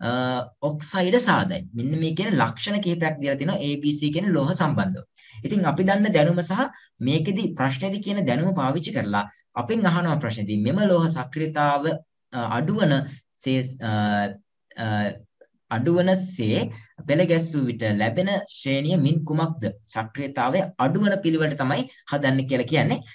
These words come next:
ඉතින් මේ ප්‍රශ්නෙට තමත් වේගෙන් පිළිතුරු ලබා දෙන්න, අ,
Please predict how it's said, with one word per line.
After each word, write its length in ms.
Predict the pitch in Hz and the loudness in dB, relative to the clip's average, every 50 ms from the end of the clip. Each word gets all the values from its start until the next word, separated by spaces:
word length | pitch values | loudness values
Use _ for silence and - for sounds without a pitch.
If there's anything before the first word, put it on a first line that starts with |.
| - - 127 | -12 -6 -2
ඉතින් 200 | 135 175 165 147 147 | 0 2 2 4 4
මේ 160 | 151 170 151 | 4 2 2
ප්‍රශ්නෙට 340 | 170 175 165 - 185 202 202 160 | 0 -2 -2 -4 -6 -6 -4 -2
තමත් 280 | 151 175 165 - - 135 | -2 -4 -4 -4 -4 -2
වේගෙන් 260 | 151 165 165 190 170 147 | 0 0 0 0 0 0
පිළිතුරු 340 | 151 143 147 156 139 143 | -2 -2 -2 -2 -2 -2
ලබා 180 | 131 127 127 127 123 | 0 0 0 0 0
දෙන්න, 180 | 120 120 131 | -2 -2 -2
අ, 60 | 214 | -2